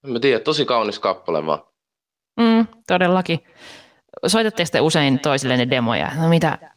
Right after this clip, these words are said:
Speaker 2: mitä mieltä tästä? Ja
Speaker 1: Joo, soitetaan kyllä. Kyllä se on sellainen kuullut mun kaikki demot, mitä mulla nytkin on. Toisinpäin myös, mä oon kuullut Iisakin demot ja saanut mielipiteet niistä.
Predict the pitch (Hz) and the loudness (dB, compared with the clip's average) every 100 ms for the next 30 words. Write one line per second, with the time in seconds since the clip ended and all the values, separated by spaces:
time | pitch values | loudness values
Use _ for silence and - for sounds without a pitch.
0 | - 160 156 143 120 135 139 - - - | -4 0 2 2 0 -2 -2 -4 -4 -6
1 | - _ _ _ 95 110 110 104 98 110 | -10 _ _ _ 0 2 2 2 2 2
2 | 107 101 92 92 98 90 - _ _ _ | 2 0 -2 -2 -2 -4 -6 _ _ _
3 | _ - 92 107 110 110 101 104 98 101 | _ -20 -10 -6 0 0 0 0 0 -2
4 | 98 92 90 - 87 87 78 87 82 78 | -2 -4 -4 -6 -4 -4 -8 -8 -8 -6
5 | 82 80 - - 78 80 _ _ _ _ | -6 -8 -10 -8 -8 -10 _ _ _ _
6 | _ _ - _ _ - - 101 95 98 | _ _ -20 _ _ -10 -2 0 0 -2
7 | 87 85 87 90 98 87 87 87 85 - | -2 0 0 -2 -2 -2 0 0 0 -4
8 | _ _ _ _ - 87 82 - 62 _ | _ _ _ _ -8 -6 -6 -8 -14 _
9 | _ _ _ _ _ - _ 95 85 87 | _ _ _ _ _ -20 _ -4 -2 -2
10 | - - _ _ _ _ _ - - 85 | -4 -20 _ _ _ _ _ -10 -4 -2
11 | 85 87 87 82 78 82 82 85 76 - | 0 0 0 0 0 0 0 -2 -2 -4